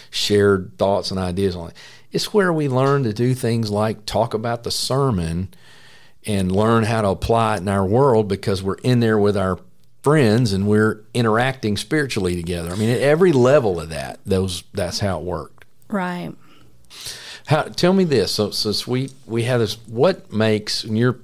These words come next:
Speaker 1: thought, what do you, what, what do you enjoy about a really good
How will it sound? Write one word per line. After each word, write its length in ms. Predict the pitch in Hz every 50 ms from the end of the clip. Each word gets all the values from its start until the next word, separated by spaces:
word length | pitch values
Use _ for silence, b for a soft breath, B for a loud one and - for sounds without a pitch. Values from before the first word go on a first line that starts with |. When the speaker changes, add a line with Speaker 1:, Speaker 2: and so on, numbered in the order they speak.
| - -
Speaker 1:
thought, 320 | 92 90 90 82 - -
what 120 | 101 110
do 60 | 117 113
you, 140 | 104 - - -
what, 260 | - 110 113 117 - -
what 160 | - - 123 131
do 60 | 135
you 180 | 135 135 123
enjoy 480 | 117 104 95 87 95 107 104 107 107 101
about 260 | 92 92 98 95 90
a 40 | 87
really 320 | 87 90 101 98 95 92
good 480 | 85 90 104 101 95 92 87 85 - -